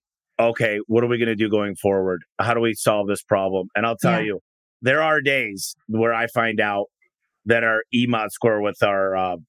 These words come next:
Speaker 1: workers' comp or whatever it is, we found out that, uh, pretty devastating news to the business. And I go,
Speaker 2: Yeah.
Speaker 1: "Okay, good."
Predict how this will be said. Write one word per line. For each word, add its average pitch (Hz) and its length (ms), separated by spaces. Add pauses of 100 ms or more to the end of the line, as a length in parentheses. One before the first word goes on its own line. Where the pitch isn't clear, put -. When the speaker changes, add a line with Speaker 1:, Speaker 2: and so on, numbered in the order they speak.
(140)
Speaker 1:
workers' 110 400
comp 101 420
or 98 240
whatever 110 520
it 107 80
is, 101 180
we 104 160
found 110 260
out 107 240
that, 101 280
uh, 95 260 (520)
pretty 240 360 (420)
devastating 139 720
news 101 580
to 120 100
the 104 100
business. 92 640 (760)
And 131 140
I 135 120
go, 127 220
Speaker 2:
Yeah. 131 140
Speaker 1:
"Okay, 127 200
good." 104 240